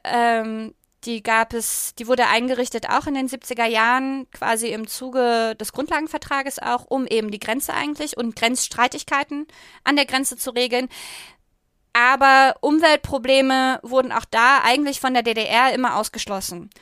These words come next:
Ausnahme war dann in den achtziger Jahren der Fall Röden. Und hier ist es, der Rö-, der Fa-, also die Röden ist ein ganz kleiner Fluss zwischen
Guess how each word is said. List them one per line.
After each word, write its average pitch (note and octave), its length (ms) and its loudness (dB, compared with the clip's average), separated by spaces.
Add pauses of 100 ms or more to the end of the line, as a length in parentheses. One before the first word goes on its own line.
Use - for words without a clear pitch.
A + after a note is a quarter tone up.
(520)
Ausnahme D4 560 2
war C#4 600 4 (480)
dann C#4 520 2
in C#4 180 0
den D4 120 0
achtziger A#3+ 360 -2
Jahren A3+ 380 4
der B3 120 0
Fall A3+ 260 2
Röden. G3+ 540 -4 (920)
Und B3 120 -4
hier C4+ 320 2
ist C#4+ 180 -2
es, C#4+ 340 -6
der A#3 160 2
Rö-, A3+ 120 -4 (160)
der A#3+ 140 -2
Fa-, - 260 -6
also G#3 400 -2 (240)
die G#3+ 60 -6
Röden C4 340 2 (100)
ist - 100 -6
ein A#3 200 -6
ganz D4 320 0
kleiner C#4 280 -2
Fluss - 380 -4
zwischen C#4+ 720 -4